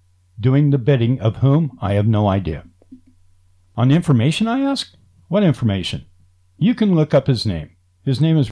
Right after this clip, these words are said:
retired three-star Air Force General McInnery." You got to find him on Rumble.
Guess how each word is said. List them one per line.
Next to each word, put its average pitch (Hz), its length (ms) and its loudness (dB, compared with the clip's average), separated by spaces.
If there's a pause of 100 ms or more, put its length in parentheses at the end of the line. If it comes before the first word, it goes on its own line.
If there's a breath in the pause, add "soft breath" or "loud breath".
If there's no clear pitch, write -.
retired 151 640 -2
three-star 123 640 -2
Air 117 160 -2
Force 113 340 -2
General 107 640 -2 (140)
McInnery." 98 560 -4 (1900)
You 123 100 -6
got 175 200 2
to 139 100 0
find 139 300 4
him 113 100 2
on 98 180 0
Rumble. 95 440 -2